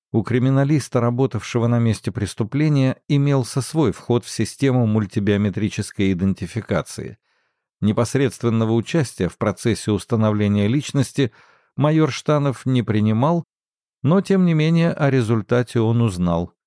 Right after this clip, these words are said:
И кто такой Борщевников, представление имел.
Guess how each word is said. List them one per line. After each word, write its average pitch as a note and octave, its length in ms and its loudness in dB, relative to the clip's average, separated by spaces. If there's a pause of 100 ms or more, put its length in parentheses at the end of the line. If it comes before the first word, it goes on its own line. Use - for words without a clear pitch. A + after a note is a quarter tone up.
(600)
И G#2 140 0
кто A2 240 -2
такой G2+ 320 0
Борщевников, C#3 1000 0
представление G#2+ 1000 0
имел. F#2 460 -2